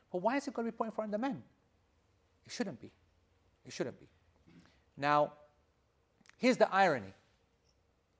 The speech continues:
I don't, I, I mean, I, you know, it's unfair for me to d-, make this statement. I don't think there'll be ever a woman that can recite as good as a man.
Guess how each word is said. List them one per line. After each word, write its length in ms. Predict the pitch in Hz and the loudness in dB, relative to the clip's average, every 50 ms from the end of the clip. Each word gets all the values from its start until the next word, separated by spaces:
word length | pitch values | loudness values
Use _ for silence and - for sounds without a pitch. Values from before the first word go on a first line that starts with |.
| _ _ _ _ _ _ _ _ _ _ _ _ _ _ _ _ _ _ _ _ _ _ - | _ _ _ _ _ _ _ _ _ _ _ _ _ _ _ _ _ _ _ _ _ _ 0
I 60 | 262 | 2
don't, 180 | 254 180 151 147 - | 6 6 6 6 4
I, 120 | 165 160 - | -2 -2 -2
I 20 | |
mean, 160 | 160 160 165 165 | -4 -2 -2 -2
I, 240 | 165 - 151 143 | -2 -2 -4 -6
you 140 | 151 143 151 | -6 -8 -8
know, 100 | 139 120 | -6 -6
it's 160 | - 139 - | -6 -6 -4
unfair 300 | 143 170 165 - - 147 | -4 -4 -2 2 0 0
for 140 | - - - | 0 0 -10
me 40 | 127 | -16
to 80 | - 113 | -14 -16
d-, 80 | - - | -16 -10
make 200 | 131 131 127 127 | -10 -10 -8 -8
this 100 | 123 110 | -12 -8
statement. 300 | - 127 110 113 117 - | -8 -8 -8 -8 -6 -2
I 80 | - 180 | -2 0
don't 180 | 175 160 156 | 0 0 -2
think 200 | - 147 139 127 | -4 -12 -14 -8
there'll 160 | 123 135 127 | -6 -6 -6
be 80 | 120 127 | -4 -2
ever 160 | 143 143 120 | -2 -2 -2
a 40 | 117 | -2
woman 220 | 113 120 117 117 | -4 -4 -6 -8
that 160 | 110 113 117 - | -8 -10 -10 -10
can 100 | - 117 | -12 -12
recite 360 | 113 110 - 131 120 113 110 | -12 -10 -6 -6 -6 -6 -6
as 100 | 113 104 | -10 -10
good 140 | - 120 110 | -12 -12 -12
as 100 | 104 110 | -10 -12
a 60 | 107 | -10
man. 220 | 104 107 98 90 | -10 -10 -12 -12